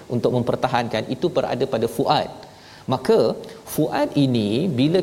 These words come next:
kita menghadapi cabaran, ujian, pada satu masa, dia punya semangat apinya itu, semangatnya itu, makin lama makin pudar, Ustaz. Dan siapakah orang yang paling banyak ujian yang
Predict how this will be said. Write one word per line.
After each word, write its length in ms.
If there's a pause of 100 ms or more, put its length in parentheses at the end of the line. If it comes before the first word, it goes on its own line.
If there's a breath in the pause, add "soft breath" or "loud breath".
kita 220
menghadapi 420 (100)
cabaran, 540 (200)
ujian, 460 (280)
pada 180
satu 160 (100)
masa, 300 (180)
dia 120 (100)
punya 260 (160)
semangat 460 (180)
apinya 460
itu, 100 (120)
semangatnya 420
itu, 180
makin 160
lama 140
makin 220
pudar, 280
Ustaz. 140 (960)
Dan 80 (140)
siapakah 400 (120)
orang 180 (100)
yang 120 (240)
paling 400 (140)
banyak 260 (220)
ujian 380 (440 loud breath)
yang 100